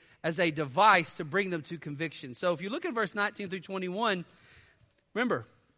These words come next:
it's like the nyquil we talked about. You're just gonna have to go through. You're just gonna have to take it. So he realizes that there's such a hard heart that these Corinthians have.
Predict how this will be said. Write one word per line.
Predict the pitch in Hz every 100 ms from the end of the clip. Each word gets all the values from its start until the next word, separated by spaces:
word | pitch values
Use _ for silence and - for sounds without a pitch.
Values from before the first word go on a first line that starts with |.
| _ _ -
it's | -
like | 190
the | 196
nyquil | 202 202 175
we | 156
talked | 156 139
about. | 139 131 127
You're | 131
just | 160
gonna | - 196
have | 156 -
to |
go | 156 165 180
through. | 160 160
You're |
just | 135 -
gonna | 170
have | 160
to | 160
take | 180 147 127
it. | 107 - - - _
So | 160
he | 165 220 190 - _
realizes | 151 208 294 151 135 120 120 -
that | 143 160 156
there's | 170 143
such | - -
a | 175
hard | 135 - 190 196
heart | 156 170 170 151
that | 139
these | 160 -
Corinthians | 156 156 147 131
have. | 151 147 127